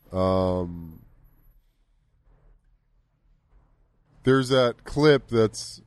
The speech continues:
that's been pretty, it's, I think it's gone viral, like, a handful of times now, but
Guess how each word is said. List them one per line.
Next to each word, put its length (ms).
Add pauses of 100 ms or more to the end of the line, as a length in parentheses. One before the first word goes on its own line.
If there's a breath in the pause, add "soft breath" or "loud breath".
(160)
that's 320
been 460 (1300)
pretty, 600
it's, 420
I 140
think 180
it's 100
gone 300
viral, 400
like, 180
a 80
handful 460
of 100
times 420
now, 200
but 300